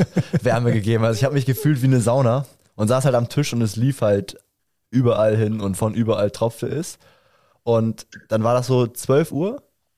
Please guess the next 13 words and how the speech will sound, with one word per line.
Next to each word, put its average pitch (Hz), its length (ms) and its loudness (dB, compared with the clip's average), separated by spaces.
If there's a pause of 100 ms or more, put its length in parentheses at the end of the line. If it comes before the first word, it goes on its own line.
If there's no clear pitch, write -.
(180)
und 107 200 -2
seitdem 117 480 0
wo-, 110 160 -2
war 110 100 2
es 113 100 -4
halt 117 100 0
einfach 107 300 -4 (140)
fast - 300 -6
weg. - 380 -6
Also 98 220 -6
es 98 100 -8
war, 107 320 0
es, - 200 -10